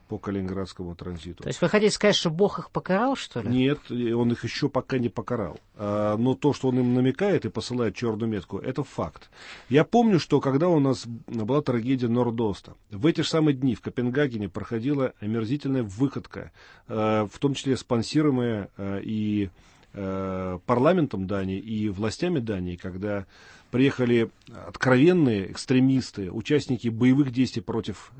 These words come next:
Speaker 1: федеральных сил и гражданского населения в Чечне, и они в момент как раз, когда мы здесь переживали за сотни заложников Нордоста, они там устраивали свой шабаш.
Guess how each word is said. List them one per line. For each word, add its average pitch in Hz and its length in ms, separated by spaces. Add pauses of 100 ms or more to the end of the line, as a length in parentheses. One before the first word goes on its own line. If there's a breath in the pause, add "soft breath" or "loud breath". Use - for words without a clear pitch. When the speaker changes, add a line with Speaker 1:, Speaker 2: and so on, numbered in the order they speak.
Speaker 1:
федеральных 117 460
сил 117 160
и - 20
гражданского 104 520
населения 101 320
в - 40
Чечне, 170 300 (340 loud breath)
и 127 80
они 214 200
в 170 180
момент 156 400
как 113 180
раз, 113 180
когда 113 460
мы 120 500
здесь 113 200
переживали 123 600
за 101 280 (240 loud breath)
сотни 156 540
заложников 104 720
Нордоста, 127 580
они 135 140
там 127 260
устраивали 117 400
свой 113 240
шабаш. 87 440